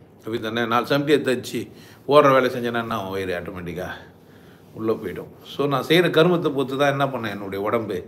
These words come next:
இருக்கும், அப்படி தானே? ஆ. கடவுள் என்ன பண்ணி வச்சுக்கிறாருன்னா, நீங்க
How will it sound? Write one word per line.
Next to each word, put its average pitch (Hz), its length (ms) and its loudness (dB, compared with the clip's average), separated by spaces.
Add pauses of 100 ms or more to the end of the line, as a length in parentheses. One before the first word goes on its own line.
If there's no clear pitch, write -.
(840)
இருக்கும், - 320 -16 (440)
அப்படி 127 240 -2
தானே? 101 240 -4 (420)
ஆ. - 60 -18 (840)
கடவுள் 180 380 8
என்ன 165 180 6
பண்ணி 139 180 0
வச்சுக்கிறாருன்னா, 120 440 0 (120)
நீங்க 156 180 0